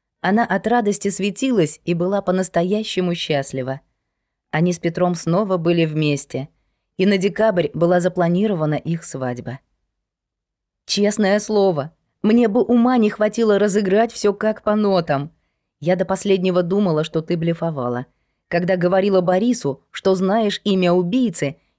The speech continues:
и что докажешь его вину, не выходя из дома.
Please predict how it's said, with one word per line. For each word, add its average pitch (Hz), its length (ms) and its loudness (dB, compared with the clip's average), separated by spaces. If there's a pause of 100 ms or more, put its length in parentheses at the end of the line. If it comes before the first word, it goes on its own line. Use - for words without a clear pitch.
и 156 80 -6
что 190 220 -4
докажешь 190 580 0
его 185 240 2
вину, 185 280 2
не 220 120 2
выходя 180 400 0
из 185 220 -4
дома. 143 340 -2